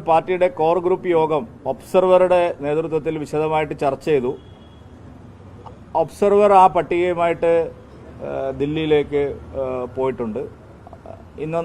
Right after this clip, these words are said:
നാളെയായിട്ട് നമുക്ക് പരിഗണിക്കുന്ന പേരുകളെ സംബന്ധിച്ച്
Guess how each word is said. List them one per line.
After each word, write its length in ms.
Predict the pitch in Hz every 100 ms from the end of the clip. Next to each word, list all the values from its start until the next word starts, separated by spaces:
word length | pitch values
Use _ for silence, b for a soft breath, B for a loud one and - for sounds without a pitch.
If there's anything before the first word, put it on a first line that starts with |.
| 156
നാളെയായിട്ട് 360 | 156 151 135 151
നമുക്ക് 280 | 139 143 156 - - - - - - - - -
പരിഗണിക്കുന്ന 520 | 139 151 156 156 156 151
പേരുകളെ 360 | 147 151 151 147 139
സംബന്ധിച്ച് 380 | 127 120 -